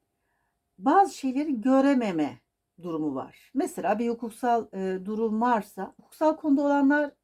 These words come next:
aldatılabilir. Yalancı şahit, başka şey, yani bir şeyler, bir aldatılma durumu olabilir. Buna dikkat edin sevgili balıklar.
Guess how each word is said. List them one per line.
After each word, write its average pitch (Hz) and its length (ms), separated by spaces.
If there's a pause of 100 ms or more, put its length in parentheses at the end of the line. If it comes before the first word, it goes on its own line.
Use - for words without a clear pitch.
(160)
aldatılabilir. 220 920 (120)
Yalancı 196 360
şahit, 185 760
başka 185 360
şey, 180 400
yani 202 320
bir 302 60
şeyler, 220 460 (520)
bir 208 260 (260)
aldatılma 220 640
durumu 233 200
olabilir. 170 520
Buna 220 200
dikkat 196 260
edin 131 240
sevgili 180 340
balıklar. - 500